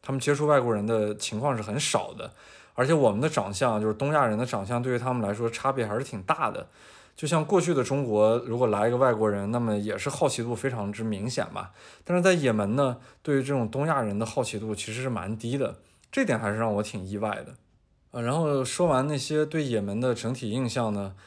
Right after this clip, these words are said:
我就要说一下儿每天跟我身边就是关系最近的两个人，也就是在也门的司机和导游这两个人的印象。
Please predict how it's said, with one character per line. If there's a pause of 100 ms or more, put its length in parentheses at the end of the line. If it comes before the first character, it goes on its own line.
(260)
我
就
要
说
一
下
儿
每
天
跟
我
身
边
就
是
关
系
最
近
的
两
个
人，
也
就
是
在
也
门
的
司
机
和
导
游
这
两
个
人
的
印
象。